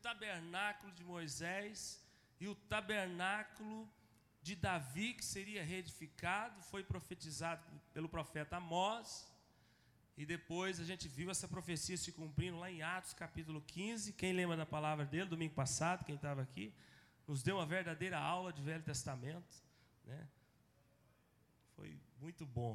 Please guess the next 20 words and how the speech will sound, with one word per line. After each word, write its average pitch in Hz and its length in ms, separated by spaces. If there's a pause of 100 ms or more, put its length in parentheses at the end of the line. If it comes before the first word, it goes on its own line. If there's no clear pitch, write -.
gostei 135 420
demais. - 580 (520)
E 139 180
mostrou, 175 500
fez 180 260
essa 175 180
diferença 160 720 (400)
de 139 100
como 190 260
acontecia 180 640
tudo 165 320
lá 151 160
no 160 120
sistema 160 480
do 143 80
Velho 139 240
Testamento, 170 500
tabernáculo 143 560
de - 20
Moisés, 190 800